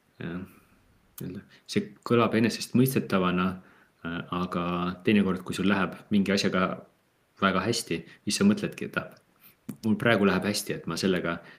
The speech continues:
sellega ei, ei tegele. Et, et, äh, see, see puudutab kõiki sektoreid, et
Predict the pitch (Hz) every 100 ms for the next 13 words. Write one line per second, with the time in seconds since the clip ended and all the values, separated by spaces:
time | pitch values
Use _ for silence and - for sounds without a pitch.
0 | - 98 92 85 82 87 87 85 - 85
1 | 90 127 87 82 - - _ - - -
2 | _ - 87 87 - 82 - - 87 85
3 | 85 85 85 87 - - 110 - - 104
4 | 113 - - 123 117 95 107 - 87 80
5 | 78 - _ - 80 _